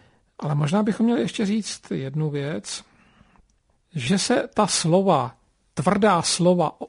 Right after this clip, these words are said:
useknutí ruky, nohy a oka nemusí týkat budoucnosti, to jest Božího království výhradně.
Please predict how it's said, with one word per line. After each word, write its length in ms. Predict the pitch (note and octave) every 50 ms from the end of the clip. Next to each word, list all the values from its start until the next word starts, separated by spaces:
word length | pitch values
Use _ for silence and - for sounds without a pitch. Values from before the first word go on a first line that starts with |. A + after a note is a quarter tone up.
| -
useknutí 760 | - - - - - G3+ F#3 - G3 G3 F#3 - - F3+ E3+ D#3
ruky, 640 | D#3+ D#3 C#3+ - - E3+ D#3+ D#3+ D#3+ E3+ G3 F3+ - _ _ _ _ _ _ _ _ _ _
nohy 720 | E3+ D#3 D#3 D3+ C#3+ A#2+ B2+ D#3 D#3+ D#3+ D#3+ E3+ F3+ F3+ - _ _ _ _ _ _ _ _ _ _ _ _ _ _ -
a 200 | - - - -
oka 640 | E3 - - - - E3 D#3+ D#3+ F3+ G3 G3+ - _ _ _ _ _ _ _ _ _ _ _ _ _ _ _
nemusí 720 | F#3+ F3+ C4 D4+ D4 C#4 A3+ - - - A3+ A#3 A#3 G#3+
týkat 720 | - - - F#3+ G3+ F#3 F#3 - - G3+ G3 F#3+ - - - _
budoucnosti, 1200 | - C#3+ C3+ D3+ F3 E3 D#3 F#3 F#3+ F#3+ F3+ - F3+ F3+ F#3 F3 - - - - F#3+ G3 G3+ A3 F#3
to 180 | - - F3+
jest 260 | F3+ G3 F3+ D3+ - E3
Božího 360 | D3+ D#3+ C3 - F3+ F3 E3+
království 720 | - E3+ D#3 D3+ D3+ D#3 D#3+ - - - - F3 D#3 C#3+
výhradně. 640 | C#3 C#3+ B2+ B2 B2 C3 C3+ B2+ - C3 A#2+ G#2+